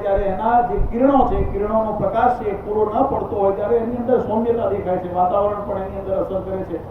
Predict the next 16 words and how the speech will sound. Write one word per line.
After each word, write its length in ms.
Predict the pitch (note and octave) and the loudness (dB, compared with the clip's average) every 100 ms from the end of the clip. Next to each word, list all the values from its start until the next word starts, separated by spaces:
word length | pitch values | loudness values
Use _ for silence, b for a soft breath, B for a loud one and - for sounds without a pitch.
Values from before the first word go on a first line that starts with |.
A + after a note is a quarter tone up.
| - | -12
આ 100 | F3 | -6
બધા 240 | G3 A3+ | -2 0
વૈજ્ઞાનિક 420 | F#3+ F#3 G#3 G#3 - | 0 -4 -6 -10 -6
કારણ 300 | - E3+ F3 | -4 -2 -2
બતાવ્યા 380 | F3 F3+ F3+ F3+ | -4 -4 -4 -4
છે. 60 | |
પણ 280 | F#3 A3+ F#3 | -4 -4 0
મૂળ 180 | F#3+ D4+ D4+ | 4 4 4
તત્વજ્ઞાન 580 | A#3+ B3 A3+ G#3+ G#3+ G3 | 0 0 -2 -2 -4 -4
એટલું 260 | - F#3+ | -4 -4
છે 180 | E3+ E3 C#3+ - - - - | -2 -2 -4 -8 -14 -14 -10
કે 160 | - F#3+ | -2 2
જ્યારે 320 | F#3 G3 G3+ - | 4 4 4 0
સૂર્યનું 540 | F#3+ G#3 G#3+ G#3 E3 - | -2 0 -2 -2 -2 0
સૌમ્ય 280 | B3 C4 - | 2 2 0
સ્વરૂપ 280 | G3+ F#3+ | -2 -4